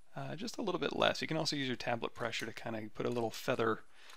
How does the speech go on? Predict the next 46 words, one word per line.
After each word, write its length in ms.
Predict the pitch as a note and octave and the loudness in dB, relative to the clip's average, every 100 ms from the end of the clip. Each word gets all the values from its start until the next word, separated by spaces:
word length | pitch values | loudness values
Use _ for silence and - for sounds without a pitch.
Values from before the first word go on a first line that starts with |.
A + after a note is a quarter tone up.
| - - | -12 0
touch 400 | - - - - | 2 4 2 0
on 100 | C3 | 0
that 160 | A#2 - | 4 6
smooth, 320 | - A#2 A2 | 6 4 2
but 80 | B2+ | 2
always 240 | G3 F3+ | 2 2
remember 340 | B2+ A2+ A#2 A2+ | 2 2 2 2
when 120 | A2 | 0
you 60 | |
hold 180 | A#2 A#2+ | 0 -2
down 160 | A2+ A2 | 0 4
Shift, 480 | - B2 A2+ - - | 6 6 4 0 -2
this 180 | C3 | 0
is 60 | C3+ | 0
gonna 160 | C#3 B2 | 0 0
give 160 | A2+ | 0
you 100 | A#2 | 2
access 420 | A2+ A#2 - A#2 - | 2 2 0 0 0
to 120 | - | 0
your 80 | - | 2
smooth 480 | - B2+ C#3 C3+ | 4 4 2 2
intensities. 720 | A2+ G#2+ A2+ - - B2 B2 - - - - - - - - - - - | 2 0 -2 0 2 0 0 -4 -10 -16 -18 -18 -18 -18 -18 -16 -12 -6
So 100 | C3+ | -4
you 40 | |
can 80 | A#2+ | 0
go 180 | A#2+ A#2 | 0 2
through 180 | A#2+ G#2+ | 0 0
here 240 | A2+ G#2+ | 2 2
and, 300 | G#2 G#2 G#2+ - - - - - - | 0 -2 -4 -12 -16 -16 -16 -16 -4
you 100 | D3 | -2
know, 60 | |
keep 160 | C3 - | -2 -2
this 180 | D#3+ - | 2 2
up 140 | D3 | 4
at 60 | C#3 | 4
a 60 | |
hundred 440 | B2+ C3+ C3+ C3 B2+ - - - - - - - B2+ | 4 4 4 4 0 -10 -16 -16 -16 -16 -16 -10 -2
or 160 | B2 | -2
drop 320 | A2+ A#2 G#2+ | 2 4 4
this 180 | A#2 A2 | 0 -4
down 500 | - A2 G#2+ G#2+ G#2 - - - - - - - | 0 2 4 2 -2 -6 -14 -14 -16 -16 -12 -8
to 120 | - | -6
a 80 | - | -2
lower 180 | G1+ G#1+ | -2 -2
number 240 | G#1 C2+ | -4 -4
there. 280 | - G1+ | -2 -2